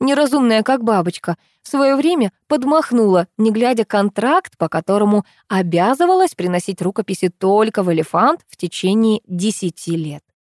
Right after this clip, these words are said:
Отказавшись в первый раз стать госпожой Зарецкой, я испугалась. А ну, как обиженный владелец издательства решит отомстить и перестанет выпускать мои книги. Что мне тогда делать? Но Иван Николаевич оказался интеллигентным человеком.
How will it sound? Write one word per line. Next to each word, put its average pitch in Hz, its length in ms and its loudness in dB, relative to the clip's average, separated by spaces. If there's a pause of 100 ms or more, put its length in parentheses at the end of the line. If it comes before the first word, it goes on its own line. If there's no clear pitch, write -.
(760)
Отказавшись 311 840 0
в - 80 -16
первый 233 340 2
раз 226 200 0
стать 208 280 -2
госпожой 208 520 0
Зарецкой, 196 640 0
я 180 240 -2
испугалась. 233 680 -4 (140)
А 196 160 2
ну, 226 140 2
как 190 220 -4
обиженный 196 460 0
владелец 196 520 0
издательства 196 580 -2
решит 196 360 -4
отомстить 226 640 -2
и 180 140 0 (280)
перестанет 202 580 0 (100)
выпускать 226 600 -2
мои 202 180 0
книги. 170 400 -4 (340)
Что - 220 -4
мне 233 140 0
тогда 202 240 0
делать? 208 440 0 (200)
Но 185 120 0
Иван 165 220 0
Николаевич 185 540 -2
оказался 175 480 0
интеллигентным 175 720 -2
человеком. 302 600 0